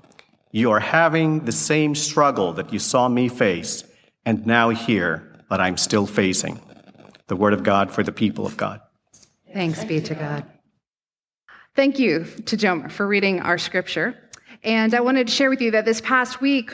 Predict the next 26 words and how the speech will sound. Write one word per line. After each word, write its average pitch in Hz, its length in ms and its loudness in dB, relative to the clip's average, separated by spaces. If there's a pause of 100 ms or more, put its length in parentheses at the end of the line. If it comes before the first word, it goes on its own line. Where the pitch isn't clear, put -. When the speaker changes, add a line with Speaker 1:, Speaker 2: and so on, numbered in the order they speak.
Speaker 2:
uh, 208 200 0
during 220 260 2
the 208 80 0
visitation 220 560 0
time, 202 480 0
right 220 160 0
before 208 320 -2
Shirley 208 360 0
Bonneville's 190 720 0
funeral 247 540 0
began, 185 840 -2
one 208 140 0
of 220 80 0
her 220 140 0
nephews 190 640 0
asked 196 540 0
if 196 160 -6
I 190 100 2
liked 254 640 -4 (240)
leading 233 460 2
funerals 196 500 -2
as 165 140 -6
part 254 240 -2
of 196 100 -4
my 160 140 -6
work. 220 500 -8